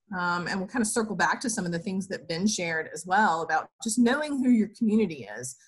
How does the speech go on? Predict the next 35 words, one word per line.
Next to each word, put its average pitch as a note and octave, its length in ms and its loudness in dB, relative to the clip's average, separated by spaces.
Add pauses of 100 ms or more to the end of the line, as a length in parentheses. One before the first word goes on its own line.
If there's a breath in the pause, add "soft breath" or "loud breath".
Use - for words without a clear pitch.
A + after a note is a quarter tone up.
(180)
right? F#3 220 0
Many G#3 220 4
hands G#3 360 0
make F3 220 -2
light E3 340 -2
work, D3 300 -4
and E3 100 -10
it - 120 -10
does E3 200 -2
take E3 200 -10
a C#3+ 40 -20
village. A#2 540 -8 (760)
Um, F#3+ 300 -12 (120)
and B3 140 2
then C4+ 160 0
we'll C#4+ 120 -2
just D4 300 -6 (160)
briefly C4+ 420 -2
cover A3+ 420 2
training A#3+ 420 2
appreciation, G#3+ 1040 -2 (440)
um, F3+ 280 0
and - 120 -2
supervising G#3 800 0 (100)
and F3 100 -4
evaluating. D#3 720 -4 (180)
And E3 120 -8
some B3+ 260 2
of D4+ 120 0
those G#3+ 240 4
words G3 420 2
kind F#3+ 280 -2
of E3+ 80 -4
make E3+ 260 -4
people F#3 300 -6